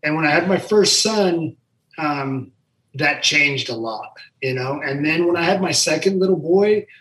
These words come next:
you know, my drive to fight changed, and my passion was not being a warrior and a fighter anymore. It was taking those lessons into fatherhood and being a father.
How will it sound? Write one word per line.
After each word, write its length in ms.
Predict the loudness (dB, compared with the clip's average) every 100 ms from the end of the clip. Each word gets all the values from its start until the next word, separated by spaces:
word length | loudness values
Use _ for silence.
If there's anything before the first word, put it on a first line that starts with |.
| _ _ _
you 100 | -2
know, 140 | 2 2
my 180 | 2 -2
drive 480 | 0 0 2 0 -2
to 120 | -8
fight 560 | -4 0 2 2 0 -4
changed, 640 | 0 0 0 2 0 -2 -6
and 100 | -4
my 140 | -4
passion 520 | -4 -2 0 0 0 -2
was 140 | -4
not 280 | -4 -6 -8 -10
being 200 | -4 -4
a 60 | -2
warrior 420 | -2 0 0 0
and 120 | -2
a 40 | -6
fighter 420 | -4 -2 0 0
anymore. 540 | 0 2 2 4 2
It 100 | 0 -4
was 100 | -6
taking 400 | -2 0 2 0
those 300 | -2 -6 -4
lessons 460 | -4 -2 -4 -6
into 200 | -8 -10
fatherhood 600 | -4 0 0 0 2 2
and 100 | 0 -4
being 200 | -6 -6
a 40 |
father. 440 | -6 -4 -4 -8